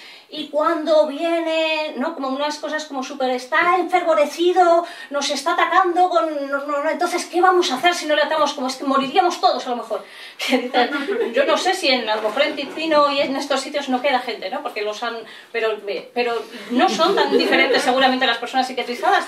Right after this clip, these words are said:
Si ahí están sobreviviendo en el hospital, muy seguramente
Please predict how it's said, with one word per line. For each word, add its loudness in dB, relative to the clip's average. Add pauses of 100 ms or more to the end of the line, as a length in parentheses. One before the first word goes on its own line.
Si -6
ahí 0 (320)
están 0
sobreviviendo -2
en -6
el -4
hospital, -2
muy -4
seguramente -2